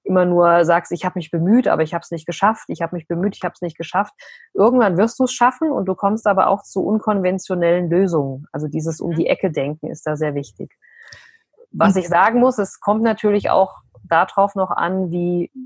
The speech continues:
Speaker 1: wie die Lösung oder wie die Aufgabe gestrickt ist. Manche wollen ja auch nicht, dass man um die Ecke denkt. Dann hat man mit einem Growth Mindset natürlich, kann man auch keinen Blumentopf gewinnen.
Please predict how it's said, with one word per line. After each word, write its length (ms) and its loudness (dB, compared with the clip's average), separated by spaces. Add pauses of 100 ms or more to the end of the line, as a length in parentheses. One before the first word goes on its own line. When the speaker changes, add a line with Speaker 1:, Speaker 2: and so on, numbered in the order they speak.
(520)
Speaker 1:
wie 200 -4
die 120 -2
Lösung 460 0
oder 220 2
wie 80 -2
die 120 -2
Aufgabe 520 0
gestrickt 440 -6
ist. 200 -8
Manche 420 -2
wollen 340 2
ja 180 6
auch 180 2
nicht, 220 -2
dass 140 -2
man 140 -2
um 120 -2
die 140 -2
Ecke 200 -4
denkt. 380 -2
Dann 160 -4
hat 160 -10
man 160 -4
mit 160 -6
einem 100 -6
Growth 340 -2
Mindset 420 -6
natürlich, 540 -8 (560)
kann 160 -2
man 140 0
auch 180 0
keinen 240 -4
Blumentopf 500 0
gewinnen. 440 0